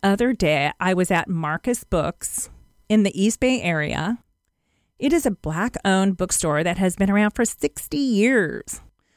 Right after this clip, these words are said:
which amazes me at this day and age of online bookstores. Anyway, as I was driving down the street,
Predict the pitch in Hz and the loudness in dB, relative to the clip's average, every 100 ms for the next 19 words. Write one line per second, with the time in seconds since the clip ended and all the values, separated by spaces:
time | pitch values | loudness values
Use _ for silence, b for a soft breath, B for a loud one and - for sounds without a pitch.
0 | _ 190 240 - 247 233 262 311 180 165 | _ -4 -2 4 6 6 4 2 -2 -2
1 | 165 160 160 165 - 160 160 160 170 - | -2 -2 -2 -2 -2 -2 0 0 -2 0
2 | 202 185 - 160 160 180 165 190 180 180 | 0 0 0 0 2 0 0 2 2 2
3 | 170 165 - - - 160 156 156 - - | 0 -2 -4 -2 -2 0 0 -2 -4 -10
4 | _ _ _ _ _ _ _ _ _ 208 | _ _ _ _ _ _ _ _ _ 2
5 | 247 262 175 147 170 214 202 196 202 214 | 4 2 0 -2 0 0 2 2 2 2
6 | 214 202 180 196 240 233 208 240 - 156 | 2 2 2 2 2 2 2 0 0 -2
7 | 151 - | -2 -4